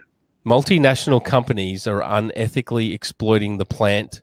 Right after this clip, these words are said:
genetic resources of developing countries. So, uh, you know, uh, uh, uh, just like, m-, you know, mining pa-, mining all parts of Africa and just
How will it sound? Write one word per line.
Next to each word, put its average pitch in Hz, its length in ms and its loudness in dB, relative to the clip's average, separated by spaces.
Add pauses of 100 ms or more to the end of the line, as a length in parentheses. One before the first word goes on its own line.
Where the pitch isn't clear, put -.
(600)
genetic 107 560 -2
resources 101 720 -2
of 92 180 -8
developing 95 520 -2
countries. - 640 -12 (2250)
So, 95 460 -2 (800)
uh, 90 380 0
you 113 120 -4
know, 85 220 -4 (120)
uh, - 40 -4
uh, - 20 -4
uh, 85 960 -6
just - 260 -6
like, 104 180 0
m-, 104 160 -6
you 147 100 0
know, 107 100 2
mining 104 460 2
pa-, 120 160 -2
mining 113 400 0
all 110 120 0
parts 113 260 -2
of 95 80 -8
Africa 98 520 -6
and 87 140 -14
just 92 200 -14